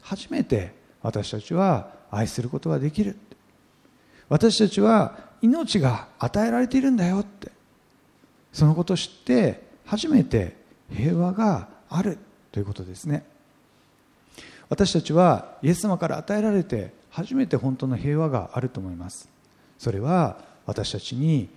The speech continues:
命が与えられているということですね。まあ、いろんな面がありますよ。例えば、命が与えられているということですね。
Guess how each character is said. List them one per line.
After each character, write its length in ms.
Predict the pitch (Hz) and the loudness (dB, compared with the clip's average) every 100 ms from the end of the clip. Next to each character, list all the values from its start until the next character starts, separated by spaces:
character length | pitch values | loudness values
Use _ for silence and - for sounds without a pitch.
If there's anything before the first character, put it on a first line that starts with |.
| - - | -18 -6
命 340 | 113 113 - | -4 -4 -4
が 100 | 104 | -6
与 220 | 120 147 147 | -6 -2 0
え 20 | |
ら 120 | 170 | 2
れ 80 | 175 | 0
て 120 | 196 | 0
い 40 | |
る 60 | 180 | 0
と 100 | 160 | -2
い 20 | |
う 20 | |
こ 80 | 147 | -2
と 140 | 143 151 | -2 -4
で 80 | |
す 140 | 123 156 | -4 -4
ね。 180 | 175 220 | -4 0
ま 60 | 135 | 2
あ、 20 | |
い 40 | |
ろ 100 | 165 | 2
ん 40 | 202 | 2
な 80 | |
面 120 | 208 180 | 2 2
が 60 | |
あ 40 | 123 | 0
り 60 | |
ま 100 | 120 | -2
す 100 | - | -4
よ。 80 | 196 | -4
例 220 | - 175 | -2 0
え 20 | 233 | 0
ば、 80 | |
命 300 | 175 151 - | 2 0 0
が 80 | 120 | -4
与 160 | 107 135 | -2 -2
え 40 | |
ら 120 | 151 | 2
れ 80 | 165 | 2
て 100 | 170 | 2
い 40 | 196 | 0
る 40 | |
と 80 | 151 | -2
い 20 | |
う 40 | |
こ 80 | 117 | -4
と 100 | 110 | -6
で 80 | 95 | -8
す 120 | - | -6
ね。 180 | - 262 | -4 -4